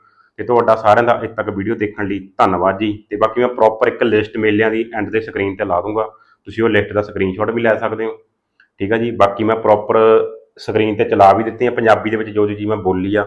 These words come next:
ਜੋ ਜੋ ਤਰੀਕਾਂ ਮੈਂ ਬੋਲੀਆਂ ਨੇ ਮੇਲੇ ਦੀਆਂ ਨਾ, ਉਹ ਮੈਂ ਸਾਰੀਆਂ ਪੰਜਾਬੀ 'ਚ ਚਲਾ ਦਿੱਤੀਆਂ, ਤੁਸੀਂ ਉਹ ਵੀ ਪੜ੍ਹ ਸਕਦੇ ਹੋ। ਤੇ ਬਾਕੀ ਤੁਹਾਨੂੰ ਸਮਝ ਆ ਗਈ ਹੋਊਗੀ।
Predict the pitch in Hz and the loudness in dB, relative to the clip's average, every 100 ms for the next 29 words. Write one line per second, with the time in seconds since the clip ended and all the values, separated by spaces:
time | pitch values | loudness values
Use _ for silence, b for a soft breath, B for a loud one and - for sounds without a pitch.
0 | - _ _ _ 101 104 104 104 110 107 | -6 _ _ _ -4 -2 -2 -4 -2 -2
1 | 101 101 101 104 104 101 104 110 135 139 | 0 0 0 0 0 0 0 -2 -4 -6
2 | - 110 113 113 107 117 113 101 95 95 | -10 -8 -6 -4 -4 -4 -6 -6 -6 -10
3 | 98 98 92 101 107 107 _ _ _ 101 | -8 -2 -2 -2 -10 -12 _ _ _ -14
4 | 95 95 98 120 117 113 127 117 117 117 | -6 -4 -2 0 0 0 -2 -2 -2 -4
5 | 117 _ _ _ _ - 98 101 113 117 | -8 _ _ _ _ -6 -2 -2 0 -2
6 | 117 110 120 113 95 101 110 117 | 0 0 2 2 2 0 -2 -4